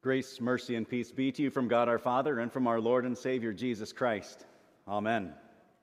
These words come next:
Today I want to share with you how Jesus overcomes our suffering so that we might see and believe. I want to start with the climax of this story in this, uh, situation that Jesus has found himself in today.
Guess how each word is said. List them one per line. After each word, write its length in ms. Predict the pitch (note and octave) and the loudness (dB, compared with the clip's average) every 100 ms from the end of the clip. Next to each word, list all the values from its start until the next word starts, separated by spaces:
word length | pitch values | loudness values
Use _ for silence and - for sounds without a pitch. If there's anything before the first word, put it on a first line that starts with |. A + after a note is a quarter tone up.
| _ - _ _ _ _ _ _ _ _ | _ -20 _ _ _ _ _ _ _ _
Today 340 | C#3 C#3+ D3+ C#3+ | 4 8 10 10
I 60 | |
want 140 | C#3 C3 | 6 4
to 60 | |
share 400 | A#2 - C#3+ C#3 | 2 4 6 6
with 200 | B2+ A#2 | 4 2
you 100 | B2 | -2
how 180 | A#2 B2 | 2 0
Jesus 600 | A2+ C#3+ G#3+ D#3+ D#3+ - | 2 2 2 2 0 2
overcomes 640 | E3 F#3 E3 - D3+ D3+ B2+ | 4 6 4 2 2 4 4
our 140 | B2 | 2
suffering 600 | - E3 E3+ - A#2 A#2+ | 4 4 4 2 0 -2
so 220 | - C3+ | 0 2
that 180 | B2 B2 | 4 2
we 260 | B2+ G#3 G#3 | 0 0 4
might 360 | B2 A#2+ - | 4 2 -2
see 640 | - - D3+ E3 F#3 F#3+ - - - _ - | -14 -6 -2 0 -2 -4 -12 -20 -20 _ -2
and 220 | A#2+ A#2+ | 0 2
believe. 500 | A#2 B2 B2 E2 E2+ - - - _ _ _ _ _ _ - _ - | 2 2 0 -2 -12 -18 -20 -20 _ _ _ _ _ _ -20 _ 2
I 20 | |
want 120 | F#3+ | 4
to 40 | G#3+ | 4
start 300 | - E3 D#3+ | 6 6 6
with 80 | |
the 80 | C#3+ | 4
climax 500 | - C#3 C#3 C3 A#2+ | 2 4 6 4 2
of 60 | A#2 | 0
this 180 | A2 - | 0 -2
story 520 | - B2 A#2 G#2 F#2+ - - | 0 2 4 2 -2 -10 -4
in 200 | A#2 A2 | -2 0
this, 400 | A2 G#2 - - | 0 0 -6 -6
uh, 240 | A#2 G#2 | -2 -2
situation 680 | G2+ - C#3+ D3 B2+ B2+ B2 | -2 -6 -2 2 2 2 0
that 120 | A2 - | -2 -2
Jesus 380 | B2+ B2 A2+ | -2 0 -2
has 160 | - G#2 | -4 -4
found 240 | - A#2+ | -2 0
himself 420 | A#2+ A2+ A#2 G2+ A2 | 0 -2 0 0 0
in 200 | A2+ G#2+ | -4 -4
today. 400 | G2+ F#2+ F2 | -4 -4 -4